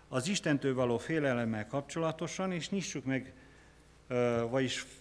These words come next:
folyamatosan lapozzunk Dániel könyvéhez, és, ö, mindnyájan nagyon jól ismeritek, ö, ezt a példát. Dániel könyve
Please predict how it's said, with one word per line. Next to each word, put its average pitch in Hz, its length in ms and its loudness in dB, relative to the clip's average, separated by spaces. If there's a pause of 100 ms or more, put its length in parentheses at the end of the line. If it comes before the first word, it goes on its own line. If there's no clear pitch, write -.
folyamatosan 143 720 2
lapozzunk 123 540 2
Dániel 123 560 4
könyvéhez, 120 880 -2 (3000)
és, 139 460 2
ö, 135 220 4
mindnyájan 143 480 6
nagyon 143 280 4
jól 131 260 4
ismeritek, 117 840 -2
ö, 113 400 2 (560)
ezt 135 280 -2
a 110 80 0
példát. 113 720 0 (800)
Dániel 127 640 4
könyve 123 600 2